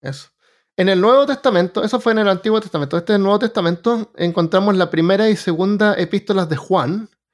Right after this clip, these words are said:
serían Juan dos dieciocho, los únicos dos libros de la Biblia cristiana que presentan la palabra anticristo. El término está usado en dos maneras diferentes. La primera es básicamente una frase general en que se aplica a cualquier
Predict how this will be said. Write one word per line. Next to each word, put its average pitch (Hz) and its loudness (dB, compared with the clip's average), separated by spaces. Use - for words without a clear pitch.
serían 151 -4
Juan 151 -4
dos 147 -2
dieciocho, 151 -6
los 147 -4
únicos 185 2
dos 190 0
libros 202 2
de 196 0
la 175 0
Biblia 180 0
cristiana 175 -2
que 160 -6
presentan 180 -2
la 160 -2
palabra 165 0
anticristo. 160 -6
El 156 -4
término 214 2
está 233 0
usado 220 2
en 185 2
dos 202 -2
maneras 214 0
diferentes. 208 -6
La 143 -4
primera 170 0
es 196 -2
básicamente 202 -2
una 185 -2
frase 185 -6
general 151 -2
en 180 -2
que 165 -14
se - -6
aplica 165 -4
a 151 -4
cualquier 147 -6